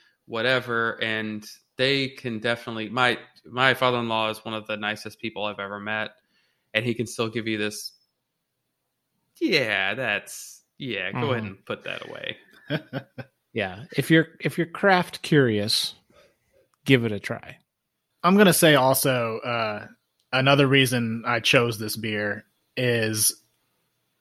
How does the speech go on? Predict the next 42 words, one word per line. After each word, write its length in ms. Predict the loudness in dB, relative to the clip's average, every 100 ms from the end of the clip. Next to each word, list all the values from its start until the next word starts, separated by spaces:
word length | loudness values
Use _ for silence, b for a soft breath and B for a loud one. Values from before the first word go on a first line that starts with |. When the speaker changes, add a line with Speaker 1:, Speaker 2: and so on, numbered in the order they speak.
| _ _ _ 4
Speaker 3:
uh, 320 | 6 8 6
in 140 | 4 6
the, 260 | 4 4
you 80 | 2
know, 240 | 2 0 -4
craft 340 | 2 4 4 2
brew 220 | 2 4
world, 280 | 2 2 2
there 180 | 2
are 40 | 2
so 560 | 0 0 6 8 8 6
many 280 | 4 2
different 480 | 0 -2 -2 -4 -4
beers 300 | -2 0 -2
to 100 | -4
choose 300 | -2 -2 -2
from, 340 | -4 -4 -4 -4
and 240 | -4 -4 -2
I 240 | 0 0
highly 480 | 0 4 6 6 4
encourage 560 | 0 0 2 2 0 -2
you 300 | -4 -4 -6
to 140 | -6 -4
try 800 | -2 0 2 2 2 -2 -6 -10 _
as 180 | -6 -2
many 680 | 0 2 2 0 -4 -10 -8 -4
as 160 | -4
you 80 | -4
possibly 520 | 0 0 0 -2 -6 -6
Speaker 2:
Mm-hmm. 140 | -4
Speaker 3:
can, 240 | -6 -6 -10 B B B 8
even 280 | 10 12 10
if 160 | 10
it's 120 | 8 8
not 240 | 6 6
something 560 | 4 4 4 0 -2 -2
that 220 | -2 -2
you 100 | -4
think 420 | -6 -6 -6 -8
you're 80 | -8
gonna 200 | -8 -8
enjoy. 520 | -10 -10 -10 -12 -18